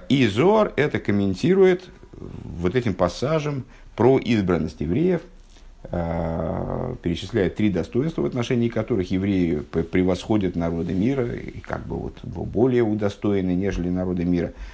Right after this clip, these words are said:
А, объяснили, почему именно эти параметры, именно эти достоинства перечисляет Зоар. Так вот, в этом, говорит Ребе, заключается хидуш высказывания Зоара, "Закои и фун нуме заилом", что евреи,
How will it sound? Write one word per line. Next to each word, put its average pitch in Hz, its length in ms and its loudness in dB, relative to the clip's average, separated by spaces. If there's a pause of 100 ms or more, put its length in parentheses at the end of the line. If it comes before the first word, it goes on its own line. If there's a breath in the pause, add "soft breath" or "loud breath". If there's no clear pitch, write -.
(240 loud breath)
А, 85 580 0
объяснили, 87 420 2
почему 90 380 0
именно 85 380 0
эти 85 300 -2
параметры, 85 640 0 (340 loud breath)
именно 87 320 2
эти 87 180 0
достоинства 85 540 -2
перечисляет 117 340 0
Зоар. 131 180 -4 (200 loud breath)
Так - 100 -2
вот, 117 80 4
в 160 80 2
этом, 196 240 2
говорит 143 320 0
Ребе, 143 220 0
заключается 117 580 -2
хидуш 113 440 -2
высказывания 92 580 0
Зоара, 151 320 0
"Закои 151 520 2
и 127 100 2
фун 175 260 0
нуме 147 240 0
заилом", 135 520 0 (240 loud breath)
что - 200 0
евреи, 143 600 2